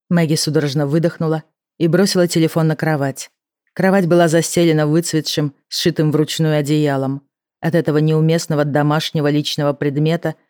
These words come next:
у неё ёкнуло сердце. Она слышала, как снаружи в воздухе кружат вертолёты. Ровное жужжание лопастей вертолёта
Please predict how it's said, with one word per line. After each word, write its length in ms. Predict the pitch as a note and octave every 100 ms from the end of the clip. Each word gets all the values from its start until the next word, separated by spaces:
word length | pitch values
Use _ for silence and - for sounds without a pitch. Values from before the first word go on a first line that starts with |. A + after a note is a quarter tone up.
| _
у 80 | -
неё 300 | F3 E3+ E3+
ёкнуло 480 | D#3 D#3+ - D#3 D3+
сердце. 560 | - C#3+ C3+ - C3+ C3+ _ _ _ _ -
Она 200 | E3 E3+
слышала, 400 | - G3+ - D3
как 180 | D3 -
снаружи 460 | D#3 D3 D#3 D3
в 80 | C#3
воздухе 500 | C3+ D#3+ C#3+ D3+ D#3+
кружат 460 | D#3 D#3 C#3 C#3+ D#3
вертолёты. 720 | D3 D#3+ D3 C#3+ C#3 D3 C#3+ _ _ _ -
Ровное 380 | E3 D3+ D3+
жужжание 540 | C#3+ D3+ C#3 D3 C#3+ C#3+
лопастей 500 | C#3+ D3+ C#3+ - D3
вертолёта 680 | D3 C3+ C#3+ C#3+ D#3+ D#3+